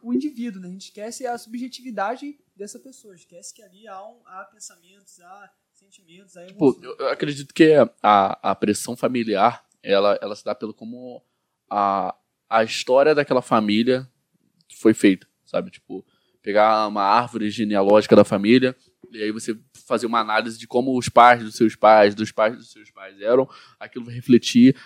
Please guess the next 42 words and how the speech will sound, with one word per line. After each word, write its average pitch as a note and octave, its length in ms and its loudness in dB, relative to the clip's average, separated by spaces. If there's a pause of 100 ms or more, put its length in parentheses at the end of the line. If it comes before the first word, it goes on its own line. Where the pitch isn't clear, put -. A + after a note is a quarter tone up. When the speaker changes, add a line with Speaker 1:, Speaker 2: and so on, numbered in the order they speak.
Speaker 2:
até - 180 4
mesmo A#2 220 -4
na B2 80 -8
sua A#2+ 160 -2
própria B2 380 6
mãe A#2+ 280 0
hoje G#2+ 200 -8
em G#2 40 -20
dia, G#2 100 -12
depois G#2 220 -8
de G#2+ 80 -16
três A2+ 380 -2
gerações, G#2+ 480 -2
quatro, G#2+ 320 4
cinco A2+ 360 -4
gerações. G2 400 -2 (300)
Porque - 180 -8
assim, A2 180 -6 (800)
se F#2+ 100 -6
a - 20 0
gente A2+ 100 -6
for A2+ 120 2
pe-, A#2 260 4 (140)
pegar G2+ 220 4
pra G#2 180 4
analisar, G#2 540 -2 (260)
tem A2+ 280 -4 (140)
pais C#3+ 360 4
que D3+ 120 -20
são D3+ 140 -18
liberais C3 460 -14
hoje A#2+ 200 -20
em - 20 -20
dia, G2+ 360 -16
mas G#2 360 -20 (840)
como - 280 -18
um, E3 360 -20
um, D3 160 -20 (320)
um, B2 200 -20 (140)
uma A2+ 120 -6
sociedade A2 580 2 (240)
nossa, A2 680 2